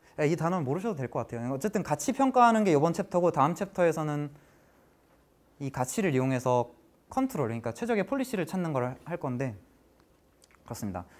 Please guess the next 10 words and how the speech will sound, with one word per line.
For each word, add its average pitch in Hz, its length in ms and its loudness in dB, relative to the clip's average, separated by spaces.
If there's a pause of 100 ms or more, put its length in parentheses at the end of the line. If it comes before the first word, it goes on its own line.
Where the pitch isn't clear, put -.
(680)
그래서 165 260 0
방법은 180 540 2
뭐냐? 117 420 0 (140)
바로 147 240 0
들어가 135 240 2
보자면은 117 640 -2 (1700)
목표는 170 720 0
정책 156 640 -2
파일을 233 840 4 (120)
이용해서 156 680 2